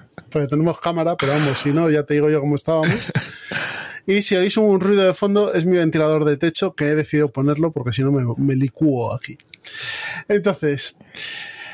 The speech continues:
vamos a empezar con el sorteo, ¿de acuerdo? El sorteo del episodio, eh, noventa y seis, ya sabéis, para nuestros mecenas,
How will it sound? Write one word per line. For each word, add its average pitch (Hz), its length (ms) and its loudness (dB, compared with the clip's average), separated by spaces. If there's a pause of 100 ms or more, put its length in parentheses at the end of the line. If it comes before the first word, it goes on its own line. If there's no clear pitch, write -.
(240)
vamos 214 300 0
a - 20 4
empezar 190 460 0
con 180 180 0
el 165 120 2
sorteo, 190 600 2
¿de 175 100 2
acuerdo? 185 520 2 (760)
El 175 140 0
sorteo 170 560 0
del 185 200 2
episodio, 170 1160 2 (120)
eh, 156 420 0
noventa 170 360 2
y 180 60 2
seis, 247 340 0
ya 180 120 2
sabéis, 190 360 0
para 151 220 0
nuestros 147 320 0
mecenas, 220 680 0